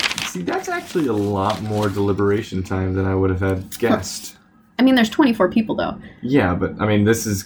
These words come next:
Speaker 1: cl-, pretty clear cut. Like, there's a whole lot of evidence saying that he did it. There's video cameras. There was a confession at the beginning. Like,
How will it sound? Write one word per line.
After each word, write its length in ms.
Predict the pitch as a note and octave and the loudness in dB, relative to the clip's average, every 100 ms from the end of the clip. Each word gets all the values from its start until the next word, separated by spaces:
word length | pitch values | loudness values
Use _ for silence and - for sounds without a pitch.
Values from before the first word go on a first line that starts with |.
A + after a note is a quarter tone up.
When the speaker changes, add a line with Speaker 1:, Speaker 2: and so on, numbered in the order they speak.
| - | -6
Speaker 1:
cl-, 200 | C#3+ - - | -8 -8 -2
pretty 480 | A#3 A#3+ B2+ F#2+ - - - - _ | 2 4 4 0 -8 -20 -20 -20 _
clear 480 | - - D3+ G2+ F#2+ - | -6 2 4 4 0 -8
cut. 400 | - - - - - - - | -4 -2 -2 -6 -16 -12 -4
Like, 240 | F#2+ F2+ - - - _ _ _ - | -4 -4 -8 -20 -20 _ _ _ -2
there's 420 | G#2+ G2+ F#2 - - - - - | 2 4 2 -4 -18 -20 -12 -2
a 160 | G2 | 0
whole 680 | F#2 - - - F3 E3+ B2 | 0 -4 -14 -6 -2 0 0
lot 220 | G#2 F#2+ | 0 0
of 80 | F#2 | 0
evidence 560 | F2 F#2+ F2 D#2 E2+ | 0 -2 -2 -4 -8
saying 800 | - - G2+ G2+ G#2 D#2+ E2 D#2+ | -12 -12 -6 -2 -2 -2 -4 -4
that 120 | F#2+ D#2+ | -2 0
he 120 | F#2+ | 0
did 240 | - G2 | 0 -2
it. 160 | C#2+ - | -2 -2
There's 240 | E2+ F#2 | -4 -2
video 280 | G#2+ A#2+ F#2+ | 0 2 2
cameras. 380 | - C#2 - - | 0 -8 -8 -4
There 140 | F#2 | 0
was 160 | F#2+ F#2 | 0 0
a 60 | |
confession 680 | - G2+ F2+ A2+ B2 G#2+ G2 F2+ F#2+ | 0 0 0 -2 -2 -2 -2 -4 -4
at 100 | - | -2
the 60 | |
beginning. 640 | - - A2 A2+ - - - | -2 0 2 0 -2 -10 -8
Like, 320 | E2 F#2 | -6 -8